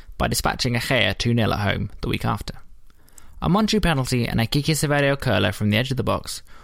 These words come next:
were enough to seal the win for a Barça B that were dominant throughout. Next time, I'll add details of Barça B's victory over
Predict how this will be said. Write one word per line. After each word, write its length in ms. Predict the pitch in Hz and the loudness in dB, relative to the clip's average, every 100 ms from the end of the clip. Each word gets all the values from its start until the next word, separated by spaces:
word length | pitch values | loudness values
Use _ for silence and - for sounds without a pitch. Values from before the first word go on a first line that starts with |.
| - - | -10 0
were 120 | 120 | 2
enough 220 | 156 175 | 2 2
to 80 | 165 | 2
seal 260 | - 139 | 4 4
the 80 | 113 | 4
win 220 | 104 98 | 2 2
for 120 | 98 107 | 0 0
a 60 | |
Barça 260 | 113 123 113 | 0 0 2
B 220 | 98 98 104 | 2 0 -2
that 120 | 90 | -2
were 80 | 104 | 0
dominant 380 | 110 104 98 | 2 2 -2
throughout. 500 | - - - - - - - - - - | -2 -4 -4 -4 -8 -14 -18 -20 -8 -2
Next 240 | 110 - | 0 2
time, 320 | 101 110 143 - - - 143 | 2 0 -2 -8 -14 -4 0
I'll 100 | 165 | 2
add 100 | 175 | 4
details 340 | 165 147 139 | 4 4 4
of 80 | 131 | 2
Barça 240 | 135 143 165 | 2 0 2
B's 160 | 160 143 | 2 2
victory 320 | 131 131 120 | 2 2 4
over 200 | 123 | 4